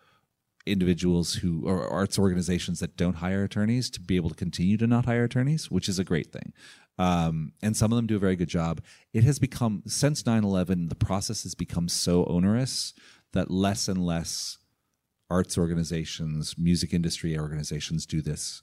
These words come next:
themselves. It's very hard to do it the first time yourself without there being a problem or a delay. So on paper, I really wanna support people doing this themselves and not hiring attorneys.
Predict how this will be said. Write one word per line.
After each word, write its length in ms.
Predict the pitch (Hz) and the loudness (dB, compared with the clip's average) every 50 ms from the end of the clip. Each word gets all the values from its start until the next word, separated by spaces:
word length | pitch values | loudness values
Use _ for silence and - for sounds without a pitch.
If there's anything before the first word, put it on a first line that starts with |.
| _ | _
themselves. 840 | - 78 78 78 76 - - - 76 62 53 50 50 50 - - - - _ - - _ - | -6 -2 0 0 0 -2 -2 -2 -2 -2 -4 -6 -8 -8 -8 -10 -10 -10 _ -20 -20 _ -10
It's 120 | 90 80 | -10 -6
very 260 | 82 92 101 98 98 | 0 0 2 2 2
hard 300 | 95 92 - 87 90 82 | -2 -2 -4 -4 -4 -4
to 40 | 80 | -6
do 200 | 76 69 82 78 | -8 -6 -6 -8
it 100 | 73 - | -8 -8
the 80 | - 78 | -12 -14
first 380 | - - - - - - - | -14 -10 -10 -10 -10 -10 -10
time 320 | - - 80 87 98 104 104 | -6 -2 0 0 2 2 2
yourself 600 | 107 110 - 117 110 113 120 - - - - - _ _ - | 2 0 0 -2 -2 -2 -2 -4 -6 -12 -20 -20 _ _ -4
without 440 | 95 87 85 85 82 76 - - | -2 -2 0 0 0 -2 -2 -4
there 100 | - 82 | -4 -6
being 200 | 76 71 76 69 | -4 -4 -4 -6
a 60 | 73 - | -6 -6
problem 400 | - 71 69 67 62 64 62 57 | -6 -4 -4 -4 -6 -6 -8 -10
or 60 | 57 | -10
a 60 | - | -10
delay. 420 | - 71 57 50 50 50 - - _ _ _ - - _ _ | -10 -10 -10 -10 -12 -14 -16 -18 _ _ _ -20 -20 _ _
So 640 | - - - - - 107 101 98 95 92 90 85 - _ _ _ _ _ _ _ _ _ _ _ _ _ _ _ _ _ _ _ _ _ _ - | -12 -8 -4 2 4 4 6 6 4 4 2 0 -4 _ _ _ _ _ _ _ _ _ _ _ _ _ _ _ _ _ _ _ _ _ _ -6
on 200 | 107 107 107 104 | -4 -2 2 2
paper, 420 | - 117 120 131 - - 165 156 | 2 2 0 -2 -2 0 0 0
I 40 | 117 | 0
really 260 | 110 107 117 110 107 | 2 2 2 2 2
wanna 200 | 98 98 92 90 | 2 0 -2 -2
support 460 | - - - - - - 98 101 - | -2 -4 -6 -2 -2 -2 -2 -2 -4
people 240 | - 113 - - 113 | -6 -8 -4 -4 -2
doing 180 | 101 107 98 92 | 0 2 2 2
this 160 | 90 82 - | 2 0 -2
themselves 460 | - 87 80 - - 87 92 - - | -4 -6 -4 -2 0 0 0 0 0
and 140 | 92 82 80 | 0 -2 0
not 240 | 78 76 76 85 82 | 0 -2 -2 -4 -4
hiring 380 | 95 101 104 110 117 120 120 | -2 0 0 2 2 2 2
attorneys. 520 | 120 120 - 131 127 135 139 143 139 - | 0 0 0 0 0 0 -2 -2 -4 -8